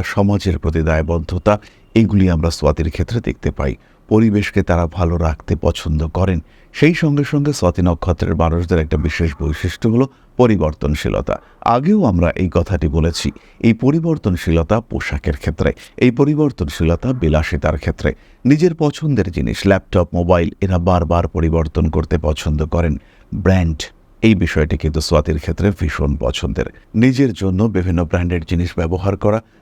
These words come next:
ধীরে ধীরে নিজেকেই একটা ব্র্যান্ডে রূপায়িত করা, তার একটা প্রচেষ্টা, তার একটা আগ্রহ আমরা বারবার স্বাতী নক্ষত্রের মানুষদের ক্ষেত্রে দেখতে পাই। পরবর্তী নক্ষত্র বিশাখা। এরা কিন্তু বিভিন্ন দিকে চিন্তা করেন। বিশাখা নক্ষত্র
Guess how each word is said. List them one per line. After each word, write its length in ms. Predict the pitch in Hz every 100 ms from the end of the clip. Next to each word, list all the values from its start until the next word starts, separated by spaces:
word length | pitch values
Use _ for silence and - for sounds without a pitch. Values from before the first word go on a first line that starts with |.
| -
ধীরে 240 | 113 135 131
ধীরে 180 | 131 113
নিজেকেই 480 | 92 90 85 90 -
একটা 340 | 87 85 - 90 78 69
ব্র্যান্ডে 360 | 92 92 90 82
রূপায়িত 420 | 76 - 73 76
করা, 300 | 73 85 82 - - - -
তার 160 | 107
একটা 200 | 95 - 82
প্রচেষ্টা, 640 | - - 101 95 - 117 117 _ -
তার 160 | 107
একটা 220 | 95 - -
আগ্রহ 380 | - 85 85 92 98 -
আমরা 280 | 87 85 85
বারবার 500 | 78 87 80 90 101
স্বাতী 280 | 101 82 78
নক্ষত্রের 540 | 80 80 - 78 - 78
মানুষদের 480 | 82 82 76 - 73
ক্ষেত্রে 320 | - 78 92
দেখতে 280 | 76 71 -
পাই। 240 | 80 78 73 - _ -
পরবর্তী 460 | 151 220 233 220 214
নক্ষত্র 440 | 180 - 180 202 165
বিশাখা। 500 | 95 - 80 - - _ _ _ _ -
এরা 220 | 175 208
কিন্তু 320 | 202 170 131 160
বিভিন্ন 460 | 110 110 113 143 160 117
দিকে 280 | 98 95 110
চিন্তা 360 | - 80 76 62
করেন। 280 | - 73 65 - _ _ -
বিশাখা 420 | 117 139 175 170
নক্ষত্র 440 | 170 156 160 156